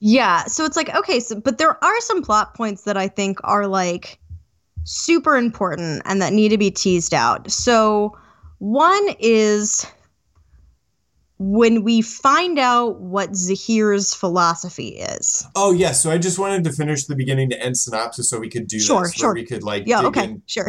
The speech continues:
Speaker 1: <laughs>
Speaker 2: Yeah, yeah, yeah. So Zahir's philosophy, I'll let you do that.
Speaker 1: So he and Korra end up having a face-to-face meeting in the spirit world.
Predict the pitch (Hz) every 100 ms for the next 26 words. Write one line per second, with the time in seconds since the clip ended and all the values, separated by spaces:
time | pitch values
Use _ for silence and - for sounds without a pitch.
0 | 247 339 214 - 339 104 107 95 85 87
1 | - _ _ _ _ - 147 135 151 202
2 | 226 175 160 160 160 120 113 131 180 104
3 | 123 143 98 101 95 - - _ _ _
4 | _ _ _ - - 311 302 302 294 -
5 | _ _ _ _ - _ _ _ - _
6 | _ _ _ 80 - - _ - - -
7 | - - - 370 466 466 - 269 247 208
8 | 214 208 208 190 196 185 175 185 196 226
9 | 208 202 196 185 180 190 196 202 196 _
10 | _ - 208 202 196 - - 190 180 -
11 | 110 104 202 120